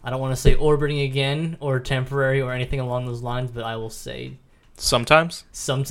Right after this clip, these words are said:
Speaker 1: I am the sometimes host. I am the one and only. Uh, episode two of Theory Fans.
Speaker 2: We made
Speaker 1: Episode
Speaker 2: it.
Speaker 1: two. We finally did it. Um,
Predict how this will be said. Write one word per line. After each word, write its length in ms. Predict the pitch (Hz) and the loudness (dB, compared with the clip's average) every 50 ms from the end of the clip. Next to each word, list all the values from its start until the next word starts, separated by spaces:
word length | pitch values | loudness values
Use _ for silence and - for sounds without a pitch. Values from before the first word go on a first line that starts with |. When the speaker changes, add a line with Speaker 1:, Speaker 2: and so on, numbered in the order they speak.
| 147 - | -4 -2
Speaker 1:
I 160 | 139 135 139 | 0 0 0
am 100 | 139 139 | 2 0
the 80 | 135 131 | 0 -2
sometimes 640 | - - 151 143 147 139 131 117 110 110 110 - | 0 0 0 0 0 -2 -4 -4 -4 -6 -10 -10
host. 320 | - 107 104 104 - - - | -8 -8 -8 -8 -10 -12 -12
I 100 | 117 117 | -10 -8
am 100 | 117 120 | -8 -6
the 100 | 117 117 | -6 -6
one 440 | 110 117 117 117 113 110 107 110 110 - | -4 -4 -4 -4 -4 -6 -8 -10 -12 -14
and 120 | 123 117 110 | -12 -12 -10
only. 400 | 107 107 107 107 104 104 104 - - - - - - - - - - - - | -10 -10 -8 -10 -10 -10 -12 -14 -18 -20 -20 -20 -20 -20 -20 -20 -16 -8 -2
Uh, 280 | 147 156 160 156 156 - - | 2 4 6 4 4 4 2
episode 560 | 180 - - 285 - 330 311 277 214 220 - | -2 0 0 -2 0 0 0 -2 -2 -8 -10
two 640 | - - - - 277 349 370 - 131 110 104 110 - - - - - - - - | -8 -8 -6 -2 2 2 4 2 2 0 -4 -8 -12 -14 -20 -20 -20 -18 -12 -8
of 160 | 127 120 113 | -6 -6 -6
Theory 260 | - 127 123 117 107 107 | -4 -6 -6 -4 -6 -6
Fans. 760 | - - 120 110 104 104 101 104 - - - - - - - - - | -8 -8 -6 -6 -6 -6 -8 -10 -12 -12 -12 -14 -16 -20 -20 -18 -10
Speaker 2:
We 80 | - 135 | -6 -2
made 140 | 131 117 131 139 | 0 2 4 2
Speaker 1:
Episode 60 | 135 131 | 2 0
Speaker 2:
it. 80 | 135 | -2
Speaker 1:
two. 260 | - - 160 156 123 117 | -8 -8 -6 -4 -4 -4
We 160 | 120 123 127 | -6 -8 -8
finally 400 | 123 - 131 131 131 131 135 131 | -6 -4 -4 -4 -4 -4 -4 -4
did 160 | 131 143 139 | -4 -4 -4
it. 220 | 123 107 107 - - - - - - - - - - | -4 -6 -8 -12 -18 -20 -20 -20 -20 -20 -20 -12 -8
Um, 460 | 127 120 120 120 117 117 120 123 | -6 -4 -2 -2 -2 -4 -4 -10